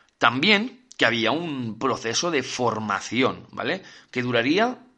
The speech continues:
ahora sí que a lo mejor la lío, no sé exactamente ahora si era el tiempo correcto, ¿vale? Eh,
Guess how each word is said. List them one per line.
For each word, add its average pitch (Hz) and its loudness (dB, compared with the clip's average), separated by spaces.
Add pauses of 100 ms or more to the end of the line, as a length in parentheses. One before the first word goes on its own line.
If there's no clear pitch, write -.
(220)
ahora 107 2
sí 120 -4
que - -6
a 90 -4
lo 92 -8
mejor 98 -8
la 85 -4
lío, 131 0
no 127 0
sé 139 4
exactamente 120 2
ahora 120 8
si 113 0
era 110 4
el 110 2
tiempo 110 -6
correcto, 95 -8
¿vale? 123 2 (520)
Eh, 98 -4